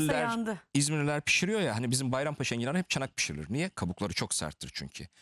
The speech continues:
Speaker 1: Ama Urla enginarının kabukları incedir,
Speaker 2: Aa!
Speaker 1: yumuşaktır. İzmirliler onun için onu daha bebek enginarken en dış kabuklarını alırlar, iç kabuklarıyla birlikte pişirirler ve dolmasını da yaparken yine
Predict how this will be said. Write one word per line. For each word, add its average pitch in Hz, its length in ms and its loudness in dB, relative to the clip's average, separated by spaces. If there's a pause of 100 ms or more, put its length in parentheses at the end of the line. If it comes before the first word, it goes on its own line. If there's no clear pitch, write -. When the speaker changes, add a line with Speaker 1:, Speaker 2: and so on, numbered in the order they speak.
(160)
Speaker 1:
Ama 107 220 -2
Urla 185 280 2
enginarının 110 460 0
kabukları 160 420 -2
incedir, 135 440 2
Speaker 2:
Aa! 311 640 0
Speaker 1:
yumuşaktır. 147 640 0 (420)
İzmirliler 156 460 2
onun 160 220 0
için 175 340 0
onu 147 220 2
daha 135 180 0
bebek 131 240 2
enginarken 107 640 0
en 202 180 2
dış 147 120 2
kabuklarını 190 440 0
alırlar, 180 380 2 (100)
iç - 180 0
kabuklarıyla 95 500 -2
birlikte 95 300 0
pişirirler 110 600 -2 (460)
ve 156 200 0 (300)
dolmasını 139 440 2
da 180 40 2
yaparken 104 440 -2
yine 147 300 0